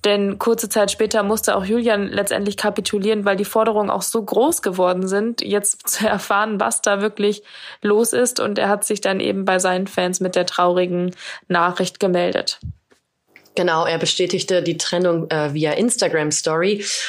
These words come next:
Speaker 2: und bestätigte auch, dass Bibi sich von ihm getrennt hat. Ihm würde es den Umständen entsprechend gut gehen und er wolle auch nichts mehr zu dem Thema sagen, außer die Kinder stehen bei den beiden natürlich an erster Stelle.
Speaker 1: Ja, ist natürlich aber trotzdem ein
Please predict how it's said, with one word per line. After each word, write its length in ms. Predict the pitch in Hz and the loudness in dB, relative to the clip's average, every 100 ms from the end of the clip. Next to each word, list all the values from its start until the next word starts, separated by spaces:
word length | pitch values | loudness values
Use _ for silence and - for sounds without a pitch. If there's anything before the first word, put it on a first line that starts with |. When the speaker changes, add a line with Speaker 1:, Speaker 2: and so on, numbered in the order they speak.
| - | -6
Speaker 2:
und 440 | - 185 185 170 - | 0 2 2 -2 -2
bestätigte 600 | 170 214 220 - 185 160 | -2 0 -2 0 0 2
auch, 240 | 202 - | 2 0
dass 320 | - 220 - - - | 0 0 -2 -4 -2
Bibi 300 | 277 277 196 | 0 2 2
sich 200 | 165 156 | 0 -2
von 160 | 151 147 | -2 -2
ihm 180 | 151 | 0
getrennt 460 | 147 156 - 131 123 | 0 -2 -2 -4 -4
hat. 300 | 131 - - - _ - | -4 -4 -6 -12 _ -2
Ihm 200 | 190 190 | 0 2
würde 180 | 190 | 2
es 120 | 196 - | 0 0
den 140 | 180 | 0
Umständen 500 | 202 208 - 196 202 | 0 0 0 0 0
entsprechend 580 | 165 160 - 170 156 147 | 0 0 -2 -2 -4 -2
gut 200 | 254 277 | -2 0
gehen 220 | 240 233 | 0 0
und 160 | 220 175 | 0 0
er 140 | 165 | 0
wolle 220 | 185 190 | 0 2
auch 200 | 175 170 | 0 0
nichts 460 | 170 175 165 - - | -2 -2 -2 -4 -2
mehr 220 | 165 156 | 0 0
zu 120 | 156 | -2
dem 160 | 151 143 | -2 -2
Thema 300 | - 147 139 | -2 0 0
sagen, 420 | 147 151 214 233 | 0 0 0 0
außer 480 | 170 196 226 269 269 | 2 0 2 2 2
die 140 | 208 | 0
Kinder 300 | 185 240 233 | 0 2 2
stehen 280 | 226 - 190 | 2 0 2
bei 100 | 180 | 2
den 140 | 170 160 | 2 0
beiden 240 | 151 160 | 0 0
natürlich 460 | 147 - 156 151 151 | -2 -2 -2 0 -2
an 120 | - | -2
erster 320 | 135 - 156 | -2 0 -2
Stelle. 440 | - 139 123 - - _ - | -2 -2 -2 -4 -8 _ -6
Speaker 1:
Ja, 160 | 190 180 | -2 0
ist 120 | 180 | -2
natürlich 420 | 190 226 226 220 | -2 0 2 0
aber 220 | 185 196 | 0 0
trotzdem 580 | 196 202 247 - 254 233 | 2 0 0 0 0 0
ein 300 | - 214 208 | -2 -2 -2